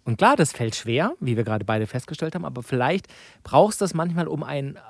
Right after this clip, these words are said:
auf Dinge aufmerksam zu machen, die man längst akzeptiert hat, wo, obwohl man sie gar nicht gut findet.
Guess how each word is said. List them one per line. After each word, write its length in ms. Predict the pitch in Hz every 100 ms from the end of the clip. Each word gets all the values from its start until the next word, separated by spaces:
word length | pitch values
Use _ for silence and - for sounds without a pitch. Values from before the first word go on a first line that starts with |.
| - -
auf 140 | 127
Dinge 200 | 151 156
aufmerksam 400 | 147 165 156 156
zu 100 | 160
machen, 200 | 156 156
die 60 | 143
man 140 | 143
längst 260 | 139 160 -
akzeptiert 420 | 143 135 - 165
hat, 120 | 143
wo, 120 | 127 -
obwohl 260 | 127 131
man 140 | 139 143
sie 80 | 143
gar 120 | 139
nicht 100 | 131
gut 160 | 254 -
findet. 320 | 104 98